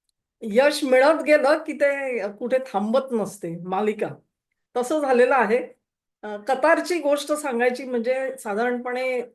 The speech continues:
दोन हजार बावीस मध्ये कतारनी भारताच्या आठ माजी, अ, नाविक दलाच्या, आपल्या नेव्हीच्या ऑफिसर्सना त्यांच्यावरती काही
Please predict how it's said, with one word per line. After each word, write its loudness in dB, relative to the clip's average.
दोन 4
हजार 4
बावीस 0
मध्ये -2
कतारनी 0
भारताच्या -2
आठ -2
माजी, -4
अ, 0
नाविक 0
दलाच्या, 4
आपल्या -4
नेव्हीच्या 0
ऑफिसर्सना -4
त्यांच्यावरती 2
काही 0